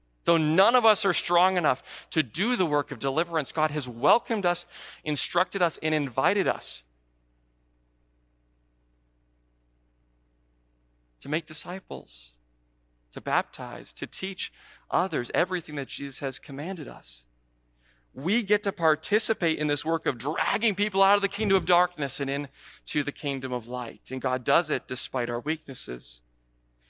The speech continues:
And I, I'd like to share a bit of my own story in a bit, but first let's go through Moses' three objections, because I think these are very,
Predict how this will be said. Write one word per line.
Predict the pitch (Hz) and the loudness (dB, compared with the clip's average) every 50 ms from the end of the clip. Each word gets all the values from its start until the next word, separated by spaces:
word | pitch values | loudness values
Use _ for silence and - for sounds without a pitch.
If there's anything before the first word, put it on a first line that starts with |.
| _ _ - | _ _ 2
And | 151 156 | 4 6
I, | 175 180 - | 4 4 4
I'd | 160 185 185 170 | 4 4 4 4
like | 165 180 208 208 | 4 4 4 2
to | - 185 | 0 -2
share | - - 165 147 139 139 | -2 -2 -2 0 0 0
a | |
bit | 123 143 139 | 2 0 0
of | 135 | 2
my | 135 123 123 135 | 2 2 2 2
own | 151 175 185 | 0 0 -2
story | - - - 151 135 131 | -2 -2 -2 -2 -2 -2
in | 123 | -2
a | 117 | -4
bit, | 113 - 180 180 - - - _ _ _ _ _ _ _ _ _ - | -2 -2 -2 -2 -2 -4 -10 _ _ _ _ _ _ _ _ _ -4
but | 135 139 | -4 -2
first | - - 175 170 - - | 0 0 -2 -2 0 -2
let's | 156 156 | -4 -4
go | - - 151 143 | -2 -2 -4 -4
through | - - 139 131 | -4 -6 -6 -2
Moses' | 127 127 127 127 120 120 120 120 113 - - | 0 0 0 0 -2 -6 -8 -6 -6 -6 -8
three | - - 120 123 131 127 127 | -8 -10 -10 -8 -6 -4 -6
objections, | 120 110 - 120 113 - - - 131 123 - | -6 -4 -4 -4 -4 -4 -4 -6 -6 -4 -6
because | 131 - - 135 - | -8 -10 -10 -10 -10
I | 120 | -8
think | 120 - 135 127 | -8 -8 -8 -6
these | - 127 - | -6 -8 -6
are | 123 117 | -6 -8
very, | 113 107 104 123 123 127 127 127 123 120 110 107 - | -8 -8 -6 -4 -2 -2 -2 -2 -2 -4 -6 -10 -12